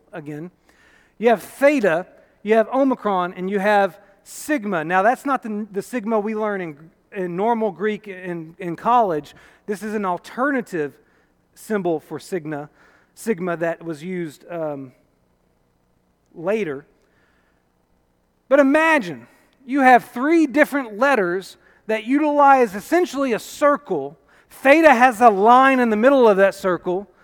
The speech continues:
The, the alternative sigma letter doesn't have a complete circle, but, but imagine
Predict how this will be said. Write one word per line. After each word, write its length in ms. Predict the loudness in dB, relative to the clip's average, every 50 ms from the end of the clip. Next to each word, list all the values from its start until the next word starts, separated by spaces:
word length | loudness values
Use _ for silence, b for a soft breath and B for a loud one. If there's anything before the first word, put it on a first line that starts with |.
| b b b b b b
The, 280 | 0 2 2 2 0 -4 -10 -14 -14 -14 -6
the 220 | 0 2 2 2 4
alternative 680 | 4 4 2 2 2 2 2 2 2 2 0 -2 -2 -2
sigma 500 | -6 -6 -2 -2 0 0 2 2 2 2
letter 500 | 4 4 4 4 4 2 0 -2 -4 b b b b b b b b 2
doesn't 260 | 2 2 2 2 2
have 200 | 4 4 4 4
a 40 | 2
complete 380 | -2 -6 -6 -4 -4 -4 -4 -4
circle, 340 | -4 -2 -2 0 0 0 0
but, 260 | 0 0 0 0 0
but 120 | 0 2
imagine 760 | 2 2 0 -2 -2 0 0 0 -2 -2 -2 -4 -6 -6 -8